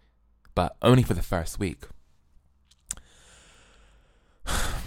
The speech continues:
I also bought my first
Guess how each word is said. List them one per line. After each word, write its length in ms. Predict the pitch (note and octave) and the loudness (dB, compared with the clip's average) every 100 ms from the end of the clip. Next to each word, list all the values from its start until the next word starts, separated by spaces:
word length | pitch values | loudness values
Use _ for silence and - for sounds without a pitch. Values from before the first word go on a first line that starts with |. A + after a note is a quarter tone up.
| - - - - - - - - - - - - - - - - - - - | -10 -14 -16 -18 -20 -20 -20 -20 -20 -20 -20 -20 -20 -20 -20 -20 -20 -20 -6
I 80 | - | 4
also 240 | A2+ A2+ A2+ | 6 6 6
bought 180 | G#2+ | 4
my 140 | G2 G2 | 4 2
first 440 | F#2+ G2+ G2+ - | 4 4 4 0